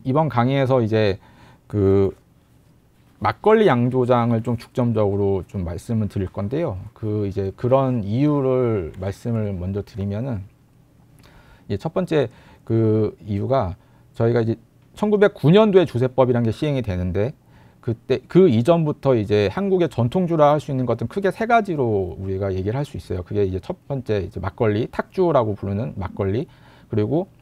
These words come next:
뭐 약주, 청주, 청이라고 하는 이제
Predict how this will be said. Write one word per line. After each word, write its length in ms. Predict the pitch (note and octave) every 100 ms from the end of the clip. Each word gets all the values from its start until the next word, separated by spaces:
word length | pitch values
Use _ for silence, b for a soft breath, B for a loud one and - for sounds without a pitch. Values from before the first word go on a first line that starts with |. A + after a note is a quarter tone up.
| _ _ _ _ _ _ -
뭐 200 | G2 G2+
약주, 280 | G2 - C3
청주, 400 | E3 F3 B2 B2
청이라고 840 | G3+ - _ _ _ F3 F#3+ A#2+
하는 160 | C3 A#2
이제 180 | G2